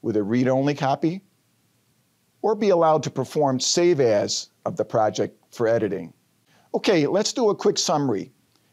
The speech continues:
As we demonstrated, Trane Design Assist can be used to quickly generate controls documentation when designing your own chiller heater system.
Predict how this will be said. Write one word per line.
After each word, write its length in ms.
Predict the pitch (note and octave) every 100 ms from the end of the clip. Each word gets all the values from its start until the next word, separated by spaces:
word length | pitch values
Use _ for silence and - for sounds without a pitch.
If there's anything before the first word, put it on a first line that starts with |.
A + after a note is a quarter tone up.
| -
As 160 | C#3+ C#3
we 100 | C#3+
demonstrated, 800 | F#3 G#3+ F3 D3 B2 B2 A#2+ -
Trane 280 | - D#3+ F3+
Design 360 | F#3+ D3 D#3+ C#3+
Assist 580 | B2+ C#3 A#2 - - _ _ _ _ _ -
can 180 | C3
be 100 | B2+
used 380 | A#2+ B2+ B2+ -
to 80 | A2
quickly 420 | - F3+ F#3+ F#3
generate 540 | D3 D3 B2+ A#2+ A#2 -
controls 540 | A2+ - D3 F#3+ -
documentation 960 | F3+ D#3+ - F3+ B2 B2 G#2+ D#2+ F2+ -
when 140 | - G#2+
designing 560 | A2 B2 A2+ A2 A2
your 220 | F#2+ G2 -
own 420 | C3+ C#3 D3+ D3+ _ _ -
chiller 320 | - C#3 B2
heater 280 | A#2+ B2+ G#2+
system. 480 | - D#2+ - -